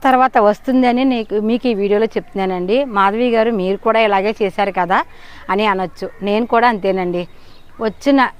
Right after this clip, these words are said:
కనపడిన ప్రతి మొక్కని తెచ్చి తోట చెయ్యాలి. మా తోటలోకి నేను, ఉమ్, YouTube ఛానల్లో చూస్తున్న వీడియో చూసి ఆకర్షించబడ్డాను. అలా చెయ్యాలి, మా తోటకి వచ్చి ఆ వీడియో పది మందికి చూపించాలి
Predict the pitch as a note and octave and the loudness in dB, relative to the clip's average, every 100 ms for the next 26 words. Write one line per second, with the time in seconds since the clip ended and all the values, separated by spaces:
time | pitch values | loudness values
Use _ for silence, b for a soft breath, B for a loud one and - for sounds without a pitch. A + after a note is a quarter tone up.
0 | - A3+ A3+ C4 B3+ B3+ A#3+ G#3+ G3+ C#4 | -6 -4 -2 0 0 0 2 2 4 4
1 | C4 A#3 A#3 A3 G3 - G#3+ - G3+ A#3+ | 4 2 0 -2 -4 -2 -4 0 0 2
2 | C4 A#3+ G#3+ G#3 F#3+ G#3 G3+ - b b | 0 2 2 4 4 4 2 -2 b b
3 | b G#3+ C4 C#4 A3 G#3 B3 A#3+ A3 F3 | b 0 2 2 0 0 0 0 0 0
4 | G#3+ G3+ - b b b - G3+ G#3 G#3 | 0 0 -2 b b b -6 0 2 2
5 | G#3 C4+ F#4+ - - - - G3 G3 G3 | 2 2 0 -4 -20 -18 -8 -4 -2 -2
6 | F#3 - G#3+ C4 C#4 D4+ - B3 A3+ A#3 | -4 -6 0 2 4 2 2 -2 0 2
7 | A#3+ A#3+ A#3 A#3 - C4 A3 A3+ C#4 D#4+ | 2 2 2 0 2 0 2 4 4 4
8 | D#4+ B3 A#3+ - A#3 G3+ G#3+ G#3 A3+ C#4 | 4 2 2 2 2 2 2 -2 0 0
9 | C4 B3 A3 C4 G#3 E3+ E3+ D#3+ - b | 0 -2 -2 0 2 2 0 -2 -6 b
10 | b b b - - A3 C#4+ C4+ A#3 A3 | b b b -8 -2 2 0 2 2 4
11 | G3 G3+ G3 - G#3 G#3+ G#3 G#3 B3+ C4+ | 4 4 2 0 0 2 2 0 0 2
12 | G#3 - D4+ F#4+ A3+ G3 F#3+ G3+ G#3 C4+ | 2 0 -2 -2 0 0 2 2 2 2
13 | A3+ G3 G3 F#3 F3 C4+ B3+ G3 F3 F#3+ | 2 0 -2 -4 -4 -2 0 0 -2 0
14 | E3+ F3 | 0 -2